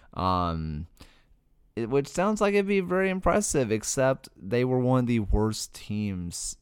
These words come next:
in Swedish top flight history. Like, they were bad. Um,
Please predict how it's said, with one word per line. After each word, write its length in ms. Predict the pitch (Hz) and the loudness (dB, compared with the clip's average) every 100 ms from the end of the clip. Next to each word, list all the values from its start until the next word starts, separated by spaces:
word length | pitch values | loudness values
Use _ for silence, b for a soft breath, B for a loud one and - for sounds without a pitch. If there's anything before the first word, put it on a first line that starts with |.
| - | -8
in 280 | 101 95 90 | -4 -4 -6
Swedish 480 | - 107 101 95 | -6 -2 -2 -4
top 320 | - 101 - - | -4 -4 -4 -4
flight 240 | 87 80 | -2 -2
history. 520 | 95 92 - 90 71 | -4 -6 -8 -8 -6
Like, 200 | 62 85 | -8 -8
they 80 | 101 | -4
were 160 | 90 92 | -4 -4
bad. 720 | - 82 82 80 65 - - b b b b b - | -6 -6 -4 -6 -8 -10 -16 b b b b b -2
Um, 520 | 104 98 95 95 101 | 0 2 2 0 0